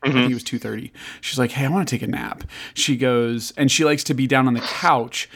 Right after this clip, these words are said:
Speaker 1: because if she naps upstairs, she has to kennel the dogs up, and they, or they just sit there and whine at her.
Speaker 2: Mm-hmm.
Speaker 1: Um, so she's down on the couch, they all cuddle up and fall asleep. And then she doesn't want something that keeps her awake, right? So if she turns on a T V show or something, it'll keep her awake.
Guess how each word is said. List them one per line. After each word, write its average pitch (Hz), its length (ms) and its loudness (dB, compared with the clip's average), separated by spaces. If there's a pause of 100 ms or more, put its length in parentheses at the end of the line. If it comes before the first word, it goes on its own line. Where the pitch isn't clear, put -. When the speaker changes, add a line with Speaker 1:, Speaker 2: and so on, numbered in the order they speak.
(140)
Speaker 1:
because 135 180 4
if 127 80 4
she - 140 2
naps 135 260 2
upstairs, 135 400 2
she - 100 0
has 120 100 0
to - 40 -10
kennel 120 240 2
the 110 80 -2
dogs 117 320 4
up, 117 180 4
and 113 120 0
they, 110 80 -8
or 131 240 6
they 117 100 6
just 117 220 0
sit 123 140 -2
there 120 120 4
and 110 300 -4
whine 110 480 0 (100)
at 127 160 -2
her. 135 260 -4 (400)
Speaker 2:
Mm-hmm. 151 120 4
Speaker 1:
Um, 117 400 2
so 151 120 0
she's 131 180 -2
down 147 120 4
on 135 80 2
the 120 60 0
couch, 135 320 2
they 131 80 2
all 123 140 2
cuddle 123 340 2
up 117 180 0
and 113 180 -4
fall 117 180 2
asleep. 139 420 -2 (440)
And 131 200 4
then 123 200 4
she 151 180 2
doesn't 139 260 4
want 131 200 2
something 127 260 4
that 117 220 -2
keeps - 260 -2
her 127 100 2
awake, 113 400 0
right? 117 200 -2
So 139 80 2
if 123 60 2
she 135 100 -4
turns 147 200 4
on 127 100 6
a 110 40 -2
T 120 180 0
V 127 160 6
show 123 220 4
or 113 100 2
something, 110 460 -2
it'll 117 220 0
keep - 240 4
her 113 80 0
awake. 104 420 -6